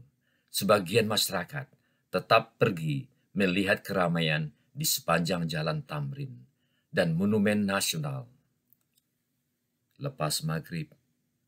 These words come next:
saya dan dua saudara sepupu juga berangkat ke sana. Setelah berkeliling menonton berbagai pertunjukan musik di sepanjang Jalan Tamrin, menjelang tengah malam,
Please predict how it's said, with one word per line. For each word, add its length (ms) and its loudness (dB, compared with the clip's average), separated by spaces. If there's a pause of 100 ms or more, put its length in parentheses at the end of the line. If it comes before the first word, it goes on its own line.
(140)
saya 380 0
dan 240 -4
dua 240 -4
saudara 320 -6
sepupu 640 -8 (480)
juga 480 -4
berangkat 560 -6
ke 80 -8
sana. 400 -6 (2500)
Setelah 440 2
berkeliling 960 -2
menonton 400 -2
berbagai 520 2
pertunjukan 480 -6
musik 440 -4
di 80 -8
sepanjang 480 -4
Jalan 320 -4
Tamrin, 440 -10 (760)
menjelang 480 0
tengah 320 -2
malam, 480 -8